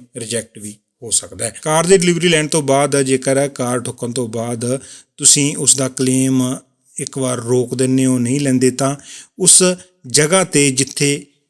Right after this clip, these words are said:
ਕਾਰ ਠੁੱਕੀ ਹੁੰਦੀ ਹੈ ਜੰਗਾਲ ਲੱਗ ਜਾਂਦਾ ਹੈ। ਜੰਗਾਲ ਲੱਗਣ ਤੋਂ ਬਾਅਦ ਇਸ ਦਾ ਨੁਕਸਾਨ ਪੁਰਾਣਾ ਹੋਇਆ ਮੰਨਿਆ ਜਾਂਦਾ ਹੈ, ਜਿਸ ਕਾਰਨ ਕਾਰ ਬੀਮਾ ਕੰਪਨੀ ਭਵਿੱਖ ਵਿੱਚ ਕਲੇਮ ਨੂੰ ਰੱਦ ਕਰ ਸਕਦੀ ਹੈ।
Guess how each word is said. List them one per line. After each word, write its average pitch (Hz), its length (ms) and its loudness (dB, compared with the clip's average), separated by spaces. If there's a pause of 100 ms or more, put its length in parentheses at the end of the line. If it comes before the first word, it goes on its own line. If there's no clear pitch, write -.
(240)
ਕਾਰ 135 340 0
ਠੁੱਕੀ 131 460 -6
ਹੁੰਦੀ 120 380 -2
ਹੈ 120 220 -8
ਜੰਗਾਲ 127 560 2
ਲੱਗ 139 120 0
ਜਾਂਦਾ 104 360 -6
ਹੈ। 98 180 -10 (140)
ਜੰਗਾਲ 127 380 -2
ਲੱਗਣ 127 220 -2
ਤੋਂ 131 120 0
ਬਾਅਦ 123 320 -4
ਇਸ 139 280 0
ਦਾ 127 280 -2 (440)
ਨੁਕਸਾਨ 131 640 2 (320)
ਪੁਰਾਣਾ 147 420 0
ਹੋਇਆ 123 400 -6 (160)
ਮੰਨਿਆ 113 300 -4
ਜਾਂਦਾ 101 280 -6
ਹੈ, 110 80 -2
ਜਿਸ 123 200 2
ਕਾਰਨ 156 460 0 (160)
ਕਾਰ 143 420 2
ਬੀਮਾ 127 440 0
ਕੰਪਨੀ 120 460 -4
ਭਵਿੱਖ 123 400 -4
ਵਿੱਚ 117 340 -8 (120)
ਕਲੇਮ 113 340 -8
ਨੂੰ 120 220 -10 (420)
ਰੱਦ 127 240 -4
ਕਰ 95 180 -6
ਸਕਦੀ 107 420 -2
ਹੈ। 127 80 2